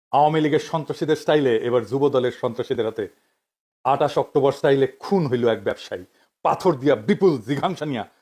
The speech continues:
থেতলে দিছে সেই ব্যবসায়ীর শরীর। সমকালের প্রতিবেদনে বলা হইছে, নিহত সোহাগের কাছে কিছুদিন ধরে ব্যবসার অর্ধেক ভাগ দাবি করে আসতেছিল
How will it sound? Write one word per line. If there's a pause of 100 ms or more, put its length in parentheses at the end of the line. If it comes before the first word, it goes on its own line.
(120)
থেতলে
দিছে (180)
সেই
ব্যবসায়ীর
শরীর। (1120)
সমকালের
প্রতিবেদনে
বলা
হইছে, (280)
নিহত
সোহাগের
কাছে
কিছুদিন
ধরে
ব্যবসার (280)
অর্ধেক
ভাগ (320)
দাবি
করে
আসতেছিল